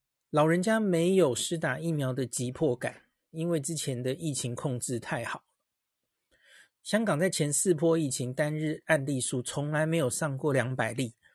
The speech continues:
可以说控制得非常好哦。那可是这个，<clears throat> 而，而且是从这个大概快一年前，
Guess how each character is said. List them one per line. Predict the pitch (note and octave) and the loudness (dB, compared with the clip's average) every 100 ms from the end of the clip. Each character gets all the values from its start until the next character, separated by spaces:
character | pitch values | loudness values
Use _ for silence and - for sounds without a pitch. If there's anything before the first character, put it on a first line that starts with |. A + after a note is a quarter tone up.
| _ _ _ _ _ - | _ _ _ _ _ 2
可 | F#3 | 4
以 | |
说 | E3+ F3 | 4 2
控 | - F3+ | 2 -2
制 | D3+ | 0
得 | D3 | 0
非 | C3+ D3 | 2 0
常 | C#3 A#2 A2+ | 0 -6 -4
好 | E3 B2+ | -4 -4
哦。 | B2 - _ - - - _ | -8 -12 _ -20 -20 -20 _
那 | - E3+ | -4 -2
可 | D3 C#3+ | 0 0
是 | - G#3 D3+ C3 _ | 2 2 0 -4 _
这 | - | -6
个， | E3+ D3 C3 - _ _ _ | 0 2 0 -4 _ _ _
<clears throat> | G#3 F3 | 2 2
而， | - E3+ F#3 | 4 4 6
而 | G3 | 4
且 | F#3 D3 | 6 4
是 | G3 E3 C#3+ | 4 2 0
从 | - C3+ D3 | 0 0 0
这 | E3+ | 0
个 | D3+ C3 B2 A2+ - _ _ | 2 2 0 -4 -16 _ _
大 | - | -6
概 | G3+ F#3 | -2 -4
快 | - - | -4 -6
一 | A3+ G#3+ | 0 0
年 | E3 B2 | 2 0
前， | - | -6